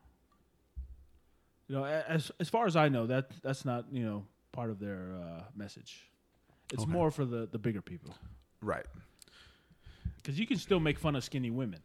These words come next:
Speaker 2: Now
Speaker 1: You can skinny shame. You can't fat shame.
Speaker 2: Yeah. That is true. It's, 'cause I remember there was someone on, like, Instagram that was, like, super skinny, and they were,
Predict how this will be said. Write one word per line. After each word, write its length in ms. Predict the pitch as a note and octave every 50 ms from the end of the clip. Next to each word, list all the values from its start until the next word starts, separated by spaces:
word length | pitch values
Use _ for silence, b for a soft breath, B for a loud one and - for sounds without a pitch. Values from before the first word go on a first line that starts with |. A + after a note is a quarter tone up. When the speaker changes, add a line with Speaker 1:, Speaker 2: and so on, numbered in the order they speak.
| _ - - _ _ -
Speaker 2:
Now 320 | A2+ A#2 A#2 A2 G#2+ G#2+ - B B B
Speaker 1:
You 120 | D#3 F#3 F#3+
can 140 | - G3
skinny 280 | E3 - - F3+ D#3+ C#3+
shame. 320 | B2+ - - G#2+ G2 F#2+
You 60 | G#2 A2
can't 220 | - C#3+ B2 -
fat 200 | - A2+ G2+ F#2+
shame. 220 | - - D#2+ D#2+ - - _ _ _ _ _ _ _ _ _ _ _ _ -
Speaker 2:
Yeah. 300 | - F2 D2+ - - - - - - - _ _ _ _ _ _ _ _ _ _ _ _ -
That 120 | G#2 G2
is 80 | F#2 E2+
true. 260 | - - G2+ E2 - G2 - - - - - - - - - _ _ _ _ _ B B B B B B B B B
It's, 140 | - B2+ D3+ - - _ _ _ _ _ _ - - -
'cause 160 | - A#2 G#2+
I 20 | G#2
remember 260 | A#2+ D3+ D#3+ C#3+ A#2+
there 80 | G2 F2+
was 100 | F2 -
someone 240 | - G2 F#2+ F2+ E2+
on, 100 | D#2 D#2
like, 180 | D2+ C#2+ - -
Instagram 480 | E2+ E2+ - - - - C#2+ C2+ C#2+
that 100 | C#2 C2
was, 120 | C#2 E2 -
like, 120 | E2 -
super 320 | - - - E2+ D#2 - -
skinny, 480 | - - - - - - - F#2+ F#2 - - _ _ _
and 120 | - D#2 D2
they 80 | F#2 G2+
were, 240 | F2+ B1 - -